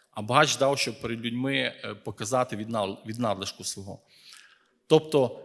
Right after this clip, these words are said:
мотиви для Бога важніші, чим величина пожертви чи якогось діла. І написано, що нічого нечистого не війде в Царство Божого, тільки те, що робиться від щирого серця.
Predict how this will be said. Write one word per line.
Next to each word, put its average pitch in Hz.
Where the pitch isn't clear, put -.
мотиви 175
для 131
Бога 156
важніші, 131
чим 139
величина 135
пожертви 127
чи -
якогось 113
діла. 113
І 107
написано, 139
що -
нічого 131
нечистого 131
не 123
війде 123
в 110
Царство 117
Божого, 139
тільки 123
те, 135
що -
робиться 113
від 110
щирого 101
серця. -